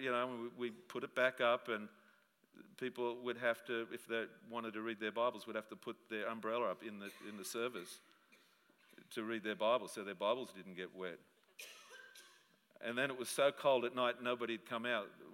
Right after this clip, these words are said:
One night I counted seventeen people go, "We're for you, Pastor Phil. Come on. Lead us on. We can do this." "Yeah." "Guys, I don't think I can do this anymore."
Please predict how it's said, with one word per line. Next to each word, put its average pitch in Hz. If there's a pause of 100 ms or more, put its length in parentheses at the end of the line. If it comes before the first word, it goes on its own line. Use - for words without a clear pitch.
One 120 (180)
night 113
I 107 (160)
counted 117
seventeen 110
people 113 (640)
go, -
"We're 180
for 202
you, 202
Pastor 180
Phil. 180
Come 220
on. 226 (880)
Lead 240
us 214
on. 247
We 233
can 233
do 254
this." 233 (920)
"Yeah." 254 (2000)
"Guys, 139
I 151
don't 139
think 123
I 123
can 127
do 165
this 165
anymore." 120